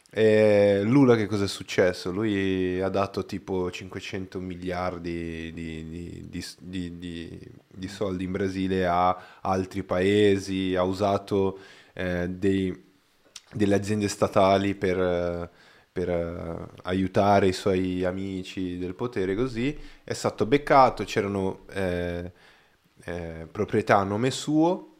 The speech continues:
cioè praticamente la società che lui ha, ha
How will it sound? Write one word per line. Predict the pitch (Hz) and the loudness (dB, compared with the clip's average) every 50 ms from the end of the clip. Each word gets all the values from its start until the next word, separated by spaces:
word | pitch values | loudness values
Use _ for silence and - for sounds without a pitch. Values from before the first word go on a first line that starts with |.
| _ - - | _ -10 -2
cioè | - 120 95 | 0 0 0
praticamente | 90 123 120 139 143 147 131 113 - 120 | 0 2 4 6 6 6 6 4 4 6
la | 120 135 | 6 6
società | 131 - 143 127 - 131 123 - - 120 113 104 107 107 98 - | 4 4 0 0 0 -2 0 4 6 6 6 6 4 0 -8 -12
che | - - 110 | -6 -4 -2
lui | 104 113 123 127 123 | 0 2 4 6 8
ha, | 113 110 110 113 117 117 - - - | 8 8 8 8 6 4 0 -16 -12
ha | - 104 95 98 101 98 95 92 92 92 92 | -6 -2 0 2 2 2 2 0 -2 -4 -6